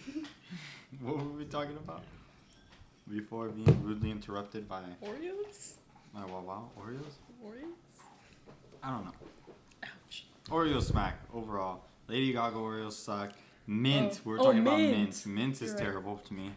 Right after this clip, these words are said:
Speaker 2: Yeah. Oh, I was saying that that's all that Jan gets from, like, Baskin Robbins and shit was mint chocolate chip ice cream. I would always bu-, oh,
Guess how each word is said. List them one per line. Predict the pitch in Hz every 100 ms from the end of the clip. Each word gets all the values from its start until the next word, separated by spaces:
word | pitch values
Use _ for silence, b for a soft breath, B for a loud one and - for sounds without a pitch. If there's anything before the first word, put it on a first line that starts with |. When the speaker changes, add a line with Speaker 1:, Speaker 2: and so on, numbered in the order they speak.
| - - - -
Speaker 2:
Yeah. | - 208 208
Oh, | 254
I | 240
was | 202
saying | 220 247 240
that | 214 -
that's | - 214 - -
all | 208 220
that | 208 185
Jan | 196 190
gets | 196 214 -
from, | 202
like, | 196
Baskin | - 190 208
Robbins | 190 185 208
and | 214
shit | - 262 262
was | 202
mint | 196 190
chocolate | 202 208
chip | 220 208
ice | 220
cream. | - 202 202 B B B B - - - - - - - - - - - - - - - - -
I |
would | 214
always | 226 208
bu-, | -
oh, | 240 285 233